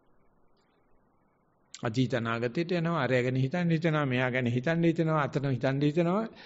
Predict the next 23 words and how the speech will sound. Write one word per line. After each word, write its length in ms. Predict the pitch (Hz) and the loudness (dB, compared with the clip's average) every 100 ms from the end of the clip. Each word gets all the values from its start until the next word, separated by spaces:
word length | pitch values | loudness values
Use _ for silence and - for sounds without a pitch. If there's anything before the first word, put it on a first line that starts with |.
| - - - | -20 -20 0
ඊට 240 | 135 147 | 2 4
ඉස්සෙල්ලා 500 | 175 120 180 202 190 | 2 2 2 2 2
ආනාපානියත් 800 | 151 156 175 165 165 165 165 160 | 2 0 0 0 0 0 -2 -4
එක්ක 120 | 190 190 | -2 0
මුලිච්ච 420 | 165 170 170 - | 2 0 0 2
වෙන්න 260 | 120 98 95 | 2 2 -2
ඕනේ. 300 | 87 - - - _ _ _ _ _ _ _ - | -6 -12 -20 -20 _ _ _ _ _ _ _ -2
ආනාපානෙ 460 | 117 135 135 143 | 2 2 4 2
හිත 180 | 139 147 151 | 2 0 0
බහින්න 400 | 123 131 135 110 | 2 2 0 0
ඕනේ. 340 | 98 92 82 113 | -2 -4 -10 -10
ඒකට 300 | 123 123 120 | -4 -2 -2
කියනවා 540 | 117 110 110 117 139 123 80 - - _ _ - - _ _ - _ - - - - - - | -4 -6 -2 -2 0 -2 -6 -12 -20 _ _ -20 -20 _ _ -20 _ -20 -20 -20 -20 -20 -12
අපිලාපන 680 | 123 - 170 147 139 135 147 | -8 2 4 6 4 2 0
ලක්ෂණා 580 | 160 110 - 120 101 87 | 0 0 -2 -2 -2 -4
කියලා. 300 | 78 90 95 | -6 -8 -6
අර 120 | 113 135 156 | -4 -2 0
මේ 200 | 185 185 | 0 0
හිත 220 | 131 131 | 0 -2
පොළ 260 | 160 143 135 | -4 -2 -2
පොළ 200 | 143 143 | 0 -2
පනින්න 380 | 131 135 127 110 | -2 -4 -2 -2
බෑ. 260 | 101 104 | -2 -2